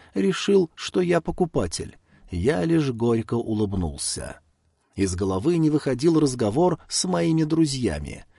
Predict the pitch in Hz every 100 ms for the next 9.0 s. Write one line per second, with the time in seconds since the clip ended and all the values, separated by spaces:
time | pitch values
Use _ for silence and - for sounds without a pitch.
0 | - - 90 160 - 185 160 - 165 156
1 | - 160 160 165 170 175 - - - -
2 | - - 131 143 135 127 190 - - -
3 | - 117 185 175 170 156 - 160 180 -
4 | 165 160 - 175 165 165 170 160 180 98
5 | 80 69 - - 110 - - 135 147 -
6 | - - - - 180 165 - - 160 156
7 | 143 117 101 92 - - 98 78 - -
8 | - 107 135 117 92 107 165 160 156 147